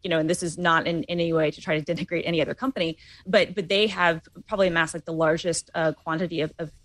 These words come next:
A I talent from academia and, and from industry of anyone. And the fact that it was Chat G P T, which, what's interesting to me about that is that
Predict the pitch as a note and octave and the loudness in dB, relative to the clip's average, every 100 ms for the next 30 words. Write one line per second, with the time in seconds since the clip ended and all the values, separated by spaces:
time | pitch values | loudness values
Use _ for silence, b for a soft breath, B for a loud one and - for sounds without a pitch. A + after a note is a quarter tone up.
0 | - E3+ D#3 D#3 - D#3+ G#3 D3+ - D3+ | 0 4 6 4 2 2 2 0 -6 0
1 | C3 D#3+ E3 D#3+ D#3+ D#3+ D#3 - D#3 C3 | 0 0 -6 -2 0 0 0 -4 -8 -6
2 | E3 - D#3+ D#3 E3 D#3+ D#3 - D#3+ D3+ | -8 -6 -6 -4 -2 -2 -4 -2 -2 -2
3 | b b G3 - B3 C#4 D3+ C#3+ C3 - | b b -4 2 4 4 4 0 -2 -2
4 | E3 D#3+ D#3 - b b _ E3+ F3+ F3+ | 0 2 0 -4 b b _ -4 0 2
5 | D#3+ - E3 D#3 E3 D#3 D3 - b b | 2 -2 -4 0 2 0 -2 -12 b b
6 | _ - A#3 G#3 G#3+ F3+ - B3 A3 F#3 | _ 0 2 2 0 -2 -2 0 2 0
7 | E3 D#3+ - G3+ G#3 G3+ F#3+ E3+ E3+ D#3+ | 2 0 2 0 0 -2 -2 0 2 2
8 | - A3 C4 F#3+ D#3 E3+ D#3+ | 2 2 4 4 2 2 2